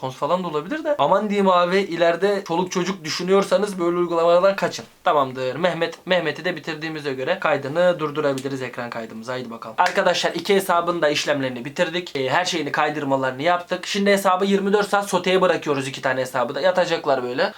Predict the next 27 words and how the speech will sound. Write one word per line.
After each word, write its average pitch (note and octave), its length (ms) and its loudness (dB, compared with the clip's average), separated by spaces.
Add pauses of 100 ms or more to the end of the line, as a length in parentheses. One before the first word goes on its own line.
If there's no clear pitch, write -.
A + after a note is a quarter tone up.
(180)
Sonra G#3 220 -2
yirmi G3+ 320 -2
dört G#3 160 2
saat F3+ 240 2
sonra A3 260 0
çat A3 280 -2
diye G#3+ 80 4
uyanacağız. F3+ 560 4
Bakacağız. E3+ 460 0 (100)
Tam F#3 160 0
yirmi E3 260 0
dört D#3+ 140 0
saat D3 220 -2
sonra E3 200 0
bakacağız D3+ 360 2
hangi D#3 240 0
hesaba D3 420 2
kaç F3 260 -2
tane C#3 320 2
şey C#3 280 0
gelmiş, C3+ 460 -2
match D#3 260 0
gelmiş, D3 440 0
like C#3+ 220 0
gelmiş A#2 280 -6
falan B2+ 260 -2
filan C3 160 -8